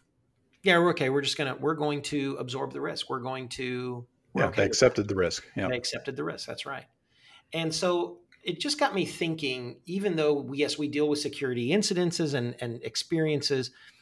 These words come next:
Speaker 1: as I was driving away, I thought, "I think that was a bad choice." You know, I think that was a bad
Speaker 2: Sure.
Speaker 1: choice because I don't think the real repercussions will hit individuals that don't live in this space daily, um,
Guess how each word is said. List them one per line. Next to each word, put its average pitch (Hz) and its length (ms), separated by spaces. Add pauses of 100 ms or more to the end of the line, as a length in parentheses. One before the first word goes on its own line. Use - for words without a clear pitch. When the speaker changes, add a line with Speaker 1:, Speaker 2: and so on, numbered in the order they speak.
(340)
Speaker 1:
as 151 120
I 170 60
was 151 120
driving 190 340
away, 160 220
I 139 120
thought, 131 400 (680)
"I - 60
think 294 160
that 294 80
was 165 100
a 165 60
bad 180 200
choice." - 580 (580)
You 147 100
know, 165 380
I 147 40
think 190 180
that 196 80
was 160 120
a - 20
bad 160 200
Speaker 2:
Sure. 208 140
Speaker 1:
choice 214 120
because 147 760 (800)
I 147 120
don't 190 200
think 170 360
the 143 100
real 160 920
repercussions 147 1160
will 135 180
hit 226 400 (140)
individuals 123 720
that 131 140
don't 143 200
live 135 160
in 131 120
this 123 160
space - 340
daily, 131 540 (480)
um, 123 640